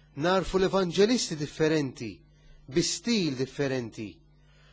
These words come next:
Għax il-Knisja wkoll pluriformi. Il-fidi mi-, il-fidi hija waħda,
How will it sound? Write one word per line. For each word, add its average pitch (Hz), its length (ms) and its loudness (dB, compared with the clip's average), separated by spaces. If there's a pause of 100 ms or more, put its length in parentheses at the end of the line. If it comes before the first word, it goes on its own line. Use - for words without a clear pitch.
(340)
Għax 151 220 -6
il-Knisja 180 580 -2
wkoll 208 400 6
pluriformi. 190 840 2 (1200)
Il-fidi 170 640 -2
mi-, 196 480 2
il-fidi 160 400 -4
hija 185 80 4
waħda, 170 520 4